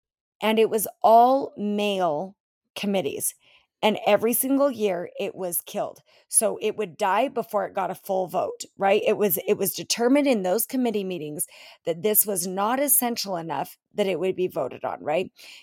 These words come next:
Meanwhile, we have policy regarding men's hair growth and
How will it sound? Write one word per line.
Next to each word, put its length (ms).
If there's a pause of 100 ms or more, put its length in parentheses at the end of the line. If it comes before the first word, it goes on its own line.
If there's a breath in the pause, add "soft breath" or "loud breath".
Meanwhile, 600
we 140
have 200
policy 680 (160)
regarding 440
men's 220
hair 180
growth 320 (460 loud breath)
and 320